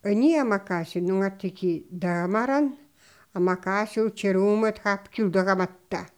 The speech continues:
Омолгитки микчанын, тыңонмын хагиргаран. Хунат тыпкы десон, колту десан амакасиба, оңы десан. Ыни амакаси хурурын.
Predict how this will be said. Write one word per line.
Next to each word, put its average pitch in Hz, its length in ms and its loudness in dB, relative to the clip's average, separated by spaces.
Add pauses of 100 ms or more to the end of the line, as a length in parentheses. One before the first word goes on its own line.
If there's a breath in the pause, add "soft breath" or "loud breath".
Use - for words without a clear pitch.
(580 soft breath)
Омолгитки 226 640 2
микчанын, 226 920 2 (760 soft breath)
тыңонмын 254 840 4 (380)
хагиргаран. 185 800 0 (680 soft breath)
Хунат 226 400 -2
тыпкы 247 400 -2
десон, 220 600 0
колту 285 680 2
десан 285 400 4
амакасиба, 247 920 0 (260 loud breath)
оңы 277 280 6
десан. 294 560 2 (520 soft breath)
Ыни 175 360 2
амакаси 220 720 -4
хурурын. 196 680 -2